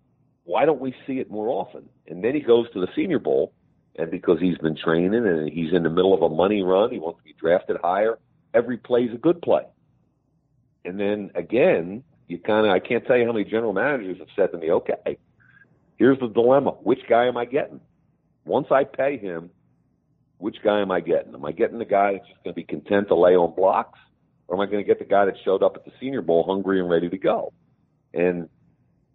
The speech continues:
those are really hard to do.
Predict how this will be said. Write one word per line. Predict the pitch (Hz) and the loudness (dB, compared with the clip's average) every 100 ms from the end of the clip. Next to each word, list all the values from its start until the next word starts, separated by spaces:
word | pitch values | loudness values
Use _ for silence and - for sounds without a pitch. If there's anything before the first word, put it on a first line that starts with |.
| _ _ - - _ _ _ _ | _ _ -20 -20 _ _ _ _
those | 110 151 226 113 | 4 4 2 -4
are | 85 | -10
really | 85 104 180 156 147 | -8 -4 -2 -2 -6
hard | - 101 101 | -4 -2 -2
to | - | -6
do. | - 104 143 - | -2 0 0 -4